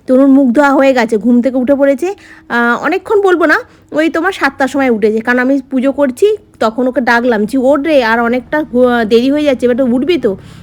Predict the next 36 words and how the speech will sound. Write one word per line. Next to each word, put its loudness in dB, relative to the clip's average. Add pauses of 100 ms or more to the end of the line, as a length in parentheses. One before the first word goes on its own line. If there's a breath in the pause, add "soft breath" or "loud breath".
(160 loud breath)
বলতে 2
তখন 0
উঠলো। 0 (260 loud breath)
আর -4
আমি 0
ঘুম 0
থেকে -4
উঠেছি 0
সেই -2
পাঁচটার -4
সময়। -8 (960 loud breath)
মুগের 4
ডালটা 2
সেদ্ধ 2
হয়ে 6
গেছে, -2 (360 soft breath)
আর 2
একটু -2
ফোড়নে 0
দিচ্ছি -2
জিরে, 0 (300 soft breath)
শুকনো 0
লঙ্কা, 4
একটু -4
হিং, 0 (420 soft breath)
আর 2
দিলাম 0
তোমার 0
টমেটো 0 (180)
আর 0 (120)
আদা 2
কুচি, -8 (180)
আর 2
একটু -4
দেবো -2
জিরে, -2